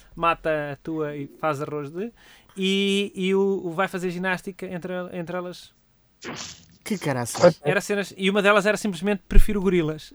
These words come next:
Speaker 1: era, que era, o, que era o, o, a versão mais básica desse jogo.
Speaker 2: Prefiro gorilas.
Speaker 1: O gorilas era bom, que já vinha co-, era um que já vinha com o Windows, não é? Que eram dois gorilas em cima de um prédio.
Speaker 2: Nu-, nunca apanhei os gorilas.
Speaker 1: E mandava uma banana um para o outro a ver quem acertava no outro.
Speaker 2: Sempre
Speaker 1: Era só
Speaker 2: apanhei
Speaker 1: isso.
Speaker 2: a versão do, dos canhões.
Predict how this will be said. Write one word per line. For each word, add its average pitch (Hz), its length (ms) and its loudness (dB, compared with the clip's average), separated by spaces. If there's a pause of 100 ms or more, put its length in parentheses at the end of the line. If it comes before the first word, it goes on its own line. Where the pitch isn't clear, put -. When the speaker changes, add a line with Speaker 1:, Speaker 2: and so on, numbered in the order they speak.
Speaker 1:
era, 147 440 -8
que - 80 -8
era, 147 120 -6
o, 147 100 -10
que - 120 -12
era 143 140 -4
o, 139 600 0 (140)
o, 135 40 -8
a 143 40 -4
versão 143 220 -4
mais 160 180 2
básica 156 300 2
desse 143 260 -6
jogo. 131 140 -2 (200)
Speaker 2:
Prefiro 220 440 8
gorilas. 196 500 6
Speaker 1:
O 269 60 2
gorilas 185 300 6
era 269 120 8
bom, 294 100 4
que - 80 -2
já 196 80 6
vinha 190 200 2
co-, 214 120 0
era 208 120 6
um 233 40 0
que - 60 -4
já 247 80 6
vinha 214 180 2
com 190 120 0
o - 40 2
Windows, 147 300 0
não 147 80 -6
é? 185 120 -6
Que - 120 -10
eram 156 100 -2
dois 151 140 -4
gorilas 156 300 -2
em 143 40 -4
cima 147 200 -8
de 147 60 -4
um 139 60 -8
prédio. 180 280 6
Speaker 2:
Nu-, 208 100 -2
nunca 220 220 4
apanhei 202 260 4
os 196 80 4
gorilas. 170 380 6
Speaker 1:
E 190 40 2
mandava 226 280 6
uma 233 160 2
banana 233 280 2
um 233 60 -2
para 240 140 2
o - 20 4
outro 240 240 2
a 220 40 -8
ver 240 60 -4
quem 233 120 -8
acertava 247 340 -6
no 311 60 -4
outro. 330 200 -4
Speaker 2:
Sempre 196 200 4
Speaker 1:
Era 202 100 4
só - 0 -
Speaker 2:
apanhei 180 200 6
Speaker 1:
isso. 180 60 8
Speaker 2:
a - 40 8
versão 170 280 2
do, 151 240 2
dos 139 140 -4
canhões. 139 580 -2